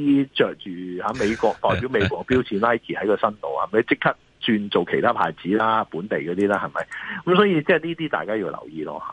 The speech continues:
Speaker 1: 下。
Speaker 2: OK，就是在海外市場，尤其在中國市場比較常見的一些美國消費品品牌的話，大家都要小心一點了。
Speaker 1: 嗯，係啦。
Speaker 2: OK，我們來看一看聽眾問題。聽眾想問一下 Peter，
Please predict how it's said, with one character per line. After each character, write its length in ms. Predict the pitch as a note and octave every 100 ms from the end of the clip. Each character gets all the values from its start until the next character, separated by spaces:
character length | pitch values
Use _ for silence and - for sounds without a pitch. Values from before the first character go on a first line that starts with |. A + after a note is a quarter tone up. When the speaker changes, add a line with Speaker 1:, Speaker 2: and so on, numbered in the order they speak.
| - -
Speaker 1:
下。 60 | D3
Speaker 2:
OK， 340 | A2 B2 G2
就 160 | A2+ D#3+
是 260 | D#3+ D#3 C3+
在 200 | F3 D3
海 220 | - G2
外 160 | B2+
市 140 | C3+ A#2
場， 140 | A2
尤 120 | G#2 C#3+
其 200 | - B2
在 160 | C#3+
中 180 | B2+ D3+
國 140 | C3
市 160 | A#2+ C3
場 160 | A2+ G#2
比 80 | B2+
較 160 | A2+
常 320 | - - A2+
見 160 | D3+ F#3+
的 80 | A2
一 20 |
些 160 | A#2 A#2+
美 320 | G#2+ G2 D2+
國 200 | A#2 A#2+
消 180 | - D#3+
費 180 | - B2+
品 180 | A2 G#2+
品 180 | F2
牌 180 | G#2 F#2+
的 60 | G#2
話， 160 | A2 G2+
大 0 |
家 160 | G2 G2
都 100 | G2+
要 80 |
小 160 | G2+ -
心 180 | - F#2
一 20 |
點 120 | - -
了。 140 | - - _ _ _ _ -
Speaker 1:
嗯， 180 | A#2 -
係 180 | G2+ F#2
啦。 80 | -
Speaker 2:
OK， 400 | G#2 G#2+ F2 C2 - - - -
我 80 | C#3+
們 100 | E3
來 80 |
看 160 | F#3 G3+
一 40 |
看 180 | F3 F3+
聽 120 | E3+
眾 140 | F#3 F3+
問 160 | D3+
題。 260 | A#2+ G2+ F2 -
聽 160 | G#3+
眾 160 | A3+ G3+
想 180 | D3+ C#3
問 120 | F#3+
一 120 | D#3
下 300 | C3 C#3 A#2+
Peter， 400 | - D#3 C3 A2+